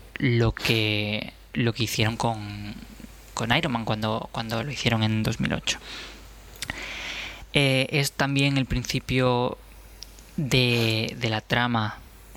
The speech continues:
eh, estrictamente, eh, de las gemas del infinito, porque hemos visto algunas referencias laterales, eh, sobre todo en, en la anterior, que en,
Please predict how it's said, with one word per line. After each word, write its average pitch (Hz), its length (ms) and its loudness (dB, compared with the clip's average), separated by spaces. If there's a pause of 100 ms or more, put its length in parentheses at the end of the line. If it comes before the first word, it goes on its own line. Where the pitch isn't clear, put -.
(120)
eh, 57 240 -2 (1160)
estrictamente, 131 1000 0 (640)
eh, 117 560 0 (120)
de 117 260 0
las 110 160 -4
gemas 123 260 -2
del 117 160 2
infinito, 131 420 -4
porque 160 180 -2
hemos 117 320 -2
visto 127 500 -2
algunas 123 380 -2
referencias 135 1200 -4 (760)
laterales, 131 1300 2
eh, 117 680 4 (560)
sobre 120 240 2
todo 123 360 2 (340)
en, 113 560 2
en 120 120 4
la 117 60 2
anterior, 120 420 0
que 127 80 0
en, 107 440 -4